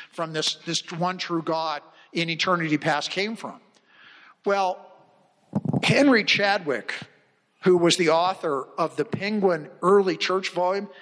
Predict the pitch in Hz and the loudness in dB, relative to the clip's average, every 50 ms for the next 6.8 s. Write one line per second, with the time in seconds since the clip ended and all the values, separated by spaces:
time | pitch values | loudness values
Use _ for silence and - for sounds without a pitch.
0 | - - - - 156 151 151 - - 185 185 190 190 175 151 175 180 - - 180 | -20 -16 -8 -6 -2 -2 -2 -2 -2 -8 -6 -6 -4 0 2 2 2 2 2 0
1 | 170 165 165 156 - 180 170 - 139 147 - - 165 170 180 185 - - - - | 0 0 0 -4 -2 -4 -4 -2 -2 -2 -2 0 0 0 -2 -2 -4 -10 -10 -16
2 | - - 180 196 202 202 196 196 175 143 165 165 165 165 160 156 151 151 156 156 | -6 -2 2 4 4 2 2 -2 -4 -4 -2 -2 -2 -2 -2 -4 -4 -2 -2 -2
3 | 170 170 175 170 - 185 190 185 - - - - - - - - 214 254 233 - | 0 0 0 -2 -2 -4 -4 -4 -6 -10 -12 -20 -20 -16 -6 -2 0 0 0 0
4 | 254 208 180 165 175 175 190 208 - - 175 151 - - 139 143 143 139 139 139 | -2 -4 -6 -4 -2 -2 -2 -2 -4 -6 -6 -4 -4 -4 -6 -8 -8 -6 -6 -6
5 | - - 147 - - 160 175 175 180 185 160 - - - 156 160 151 143 - - | -6 -6 -10 -8 -6 -4 -4 -4 -4 -6 -6 -8 -8 -6 -4 -6 -6 -6 -8 -12
6 | 135 131 127 127 135 127 135 131 - 196 202 156 101 - - | -10 -6 -4 -4 -2 -4 -4 -4 -4 -4 -4 -4 -4 -6 -8